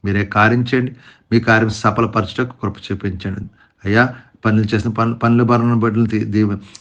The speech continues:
పనులు లేని పనులు దాచే ప్రభువా, నాయన, జీతాలను, జీతాల విషయంలో కార్యం చేయి. యజమానుల ద్వారా, తోటి పని వారితో ఏ కీడు జరగకుండా అందరితో సమాధానం, శాంతి దయచేయి. బలహీనంగా ఉన్న బిడ్డలు ముట్టండి, స్వస్థపరచండి. నేను స్వస్థపరిచే యెహోవా నేను అంటున్నాను, స్వస్థపరచండి. హాస్పిటల్ ఐసీయూలో బిడ్డలు ముట్టండి, స్వస్థపరచండి.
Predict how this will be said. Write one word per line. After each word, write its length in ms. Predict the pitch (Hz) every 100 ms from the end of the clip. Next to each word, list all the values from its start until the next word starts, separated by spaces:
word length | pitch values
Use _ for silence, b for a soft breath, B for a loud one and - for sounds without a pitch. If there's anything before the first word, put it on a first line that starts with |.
| -
పనులు 180 | 117 123
లేని 220 | 123 123
పనులు 280 | 120 113 120
దాచే 380 | 113 107 - 98 - b b -
ప్రభువా, 300 | 104 110 120
నాయన, 300 | 113 117 120
జీతాలను, 500 | 101 120 131 127 120
జీతాల 300 | 113 113 127
విషయంలో 300 | 120 139 135
కార్యం 320 | 98 92 90
చేయి. 200 | 90 98
యజమానుల 280 | 113 123 123
ద్వారా, 140 | 123
తోటి 180 | 127 110
పని 160 | 120 123
వారితో 280 | 123 127
ఏ 100 | 127
కీడు 200 | 120 127
జరగకుండా 400 | 120 131 127 135
అందరితో 400 | 113 123 123 151 151 B B B
సమాధానం, 560 | - 127 123 143 160 160
శాంతి 360 | - 104 95 87
దయచేయి. 360 | 87 92 78 _ _ -
బలహీనంగా 420 | 101 120 135 143 139
ఉన్న 100 | 135
బిడ్డలు 220 | 131 135
ముట్టండి, 360 | 135 131 147
స్వస్థపరచండి. 720 | 147 143 - 120 113 - 92 - B B B
నేను 120 | 113 113
స్వస్థపరిచే 600 | 135 131 170 185 120 147
యెహోవా 180 | 143
నేను 180 | 135 131
అంటున్నాను, 180 | 120 113
స్వస్థపరచండి. 680 | 143 - 117 117 - 92 90 B B B
హాస్పిటల్ 440 | 123 135 - 127 135
ఐసీయూలో 300 | 131 143 135
బిడ్డలు 160 | 131
ముట్టండి, 340 | 135 127 156 147
స్వస్థపరచండి. 520 | 143 127 - 98